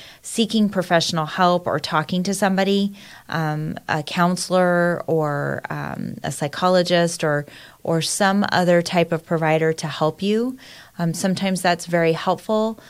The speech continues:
Having a third party that has a, a looking from the outside in, doesn't have a biased opinion.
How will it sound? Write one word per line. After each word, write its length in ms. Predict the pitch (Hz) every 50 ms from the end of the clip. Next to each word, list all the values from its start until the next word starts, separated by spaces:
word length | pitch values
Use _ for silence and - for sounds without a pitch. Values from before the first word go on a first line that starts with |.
| - - - _
Having 340 | - - 185 175 185 185 180
a 60 | 170
third 300 | 170 185 175 175 170 -
party 440 | - 190 180 180 175 180 180 175 180
that 240 | 165 165 156 151 -
has 380 | 165 175 175 165 165 160 160
a, 260 | 156 147 151 151 151 - - - - _ -
a 240 | 165 160 147 143 139 - - - _ _ _ _ _ _ _ _ -
looking 320 | 175 175 185 185 190 190 170
from 180 | 175 190 175
the 140 | 170 165 156
outside 420 | 156 160 143 - - 175 151 147 -
in, 320 | - 185 190 190 190 196
doesn't 380 | 180 190 175 165 170 175 - -
have 540 | 160 - - 185 180 175 170 170 170 160 170
a 80 | 170
biased 400 | 160 - 160 156 156 160 - -
opinion. 680 | 165 165 - 208 196 196 196 196 190 190 196 190 185